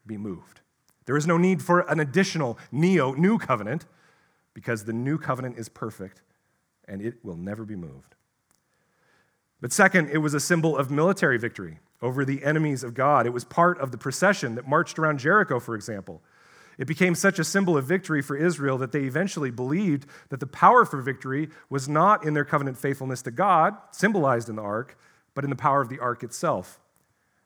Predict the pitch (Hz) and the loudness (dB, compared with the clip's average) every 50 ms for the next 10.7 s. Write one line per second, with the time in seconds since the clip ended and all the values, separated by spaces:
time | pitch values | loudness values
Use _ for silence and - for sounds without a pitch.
0 | _ _ - - 113 127 135 147 170 170 151 139 127 131 - - 156 139 131 127 | _ _ -16 -8 -4 -2 -2 0 2 2 4 4 4 4 2 0 -4 -6 -4 -4
1 | 135 127 - - - 175 165 160 131 113 107 117 120 - _ - 117 110 110 117 | -4 -4 -6 -4 -4 -2 -2 -2 -2 -4 -4 -6 -10 -16 _ -16 -14 -10 -8 -8
2 | 110 120 117 - - - - 165 160 139 113 110 117 123 - - - - 156 143 | -8 -8 -8 -12 -10 -8 -4 -4 -2 -2 -2 -2 -4 -6 -8 -14 -12 -8 -6 -6
3 | 117 104 101 101 113 - - 110 110 123 120 113 101 90 80 76 - _ _ _ | -4 -6 -8 -10 -12 -14 -16 -12 -8 -4 -4 -4 -4 -4 -8 -12 -16 _ _ _
4 | _ _ _ _ _ _ _ _ _ _ _ _ _ _ _ _ _ _ _ _ | _ _ _ _ _ _ _ _ _ _ _ _ _ _ _ _ _ _ _ _
5 | _ _ _ _ - 202 190 180 175 143 117 147 151 147 131 156 147 139 151 151 | _ _ _ _ 2 4 4 4 2 0 0 2 2 2 2 0 -2 0 0 0
6 | 156 139 139 135 135 117 117 131 151 151 135 120 139 139 135 - - _ - 127 | 0 -2 -4 -6 -8 -8 -4 -2 0 0 0 0 -2 -4 -8 -14 -18 _ -10 -8
7 | 131 131 135 139 139 131 123 - - 160 143 139 131 143 131 120 113 - 123 123 | -4 -2 -2 -2 -2 -4 -6 -6 -6 -6 -6 -4 -4 -6 -8 -6 -4 -4 -2 -2
8 | 113 95 92 - - _ _ _ _ _ _ _ _ _ _ _ _ _ - 87 | -2 -2 -6 -8 -16 _ _ _ _ _ _ _ _ _ _ _ _ _ -14 -8
9 | 98 120 135 147 151 143 143 151 165 160 - - - 170 160 - - 170 180 190 | -4 -2 0 0 2 4 6 6 6 4 2 0 0 0 0 2 4 4 4 4
10 | - 131 143 147 143 143 143 135 - 175 180 190 190 170 | 4 0 -2 -2 -2 -4 -4 -4 0 2 2 2 2 -2